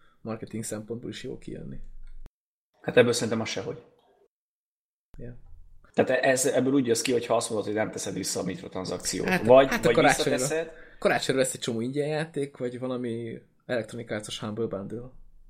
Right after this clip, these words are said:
Speaker 2: Az, a, mondjuk azt el tudom képzelni.
Speaker 1: Ah, azt, azt csipáznák mi is
Speaker 2: Vagy
Speaker 1: szerintem.
Speaker 2: mondjuk a Need for Speed lemegy öt euróra. Tehát, hogy még ezt, e-, ezt tudnám még elképzelni.
Speaker 1: Én nem tudom, mert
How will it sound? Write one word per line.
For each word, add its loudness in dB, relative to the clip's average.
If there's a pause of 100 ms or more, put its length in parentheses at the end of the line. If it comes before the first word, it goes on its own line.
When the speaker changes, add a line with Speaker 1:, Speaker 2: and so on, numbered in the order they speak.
(280)
Speaker 2:
Az, 2
a, 4
mondjuk -4
azt -4
el 4
tudom -8
képzelni. -4
Speaker 1:
Ah, -8
azt, -6
azt -2
csipáznák 2
mi -2
is -2
Speaker 2:
Vagy -2
Speaker 1:
szerintem. 10
Speaker 2:
mondjuk 0
a 2
Need -2
for 0
Speed -6
lemegy 0
öt -2
euróra. -4
Tehát, 2
hogy -6
még 0
ezt, 2
e-, 0
ezt -4
tudnám -8
még -4
elképzelni. -2
Speaker 1:
Én 2
nem -2
tudom, 2
mert -2